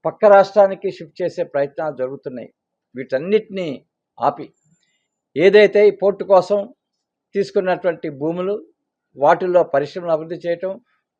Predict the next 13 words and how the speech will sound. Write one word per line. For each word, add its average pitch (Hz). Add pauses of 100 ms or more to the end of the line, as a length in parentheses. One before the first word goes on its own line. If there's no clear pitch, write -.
పోర్టు 196
సామర్థ్యాన్ని 180
పూర్తిగా 160
డెవలప్ 151
చేయటం 139
అనేది 131
జరుగుతుంది. 151 (360)
దాని 139
ద్వారా 160 (500)
మరి 143
అనుకున్నట్టుగా 170 (220)
కొన్ని 143
వేల 147